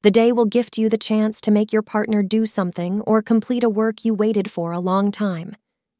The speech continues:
It is a day favorable to you in every way. Spend it in the company of loved ones and amass the love and companionship to the fullest.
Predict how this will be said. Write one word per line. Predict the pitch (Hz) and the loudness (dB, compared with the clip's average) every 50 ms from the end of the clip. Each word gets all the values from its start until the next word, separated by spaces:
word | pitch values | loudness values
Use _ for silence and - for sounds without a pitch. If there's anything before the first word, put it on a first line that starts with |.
| _ _ | _ _
It | 214 226 | 2 2
is | 240 220 | 4 2
a | 247 | 2
day | 214 247 240 247 226 | 2 2 2 2 0
favorable | - - - 233 240 240 220 214 196 180 185 180 180 | -2 -2 0 0 2 2 0 -2 -2 -2 -4 -6 -6
to | - - 185 | -6 -8 -6
you | 170 175 170 165 175 | -6 -6 -6 -6 -4
in | - 185 185 - - | -2 -2 -4 -2 -2
every | 196 202 190 185 202 208 208 | -4 -4 -2 -2 0 0 0
way. | 190 196 190 185 170 170 175 180 - _ _ _ _ _ _ _ _ _ _ _ | 0 -2 -4 -6 -8 -12 -14 -18 -20 _ _ _ _ _ _ _ _ _ _ _
Spend | - - - - 269 285 285 | -6 -2 0 2 2 2 2
it | 302 233 | 0 2
in | - 233 | 2 2
the | 226 220 | 2 2
company | - - 233 226 214 233 233 226 | 2 0 0 0 2 2 2 2
of | 226 208 196 | 2 0 0
loved | 202 208 214 196 202 | 0 0 0 -2 -4
ones | 190 180 170 170 170 175 180 - - _ _ _ _ | -6 -8 -6 -6 -6 -6 -6 -8 -10 _ _ _ _
and | 208 208 214 | 4 6 6
amass | 214 214 226 233 247 226 - | 6 6 4 2 -2 -2 -2
the | - 226 | -2 0
love | 214 214 214 214 220 220 220 | 0 2 0 0 0 0 2
and | 214 214 | 0 2
companionship | 208 220 220 208 - 214 202 202 196 185 180 175 - - 190 - | 2 0 0 0 0 -2 0 0 0 0 -2 -4 -4 -6 -6 -6
to | - - | -6 -4
the | 190 208 | -4 -4
fullest. | - - - 208 190 175 180 180 - - - | -4 -2 -6 -4 -4 -6 -8 -8 -8 -8 -8